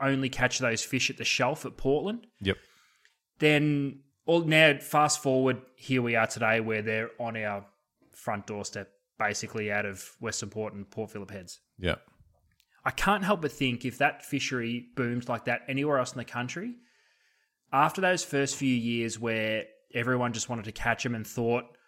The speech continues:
Speaker 1: "Oh, it's game fishing. I have to have twenty-four kilo gear." We should have seen an explosion in tackle being sold in that eight to ten kilo range.
Speaker 2: Mm.
Speaker 1: Because though we've had unbelievable seasons on jumbo tuna, they're exactly that.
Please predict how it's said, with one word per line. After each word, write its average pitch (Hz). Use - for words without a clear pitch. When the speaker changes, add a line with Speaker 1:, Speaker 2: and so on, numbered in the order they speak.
Speaker 1:
"Oh, 156
it's 151
game 180
fishing. 139
I 117
have -
to 156
have 139
twenty-four 127
kilo 123
gear." 110
We 156
should 160
have 139
seen 127
an 120
explosion 117
in 113
tackle 127
being 113
sold 123
in 120
that 117
eight 123
to 110
ten 113
kilo 107
range. 101
Speaker 2:
Mm. 85
Speaker 1:
Because 139
though 175
we've 196
had 135
unbelievable 127
seasons 110
on 110
jumbo 117
tuna, 143
they're 131
exactly 120
that. 104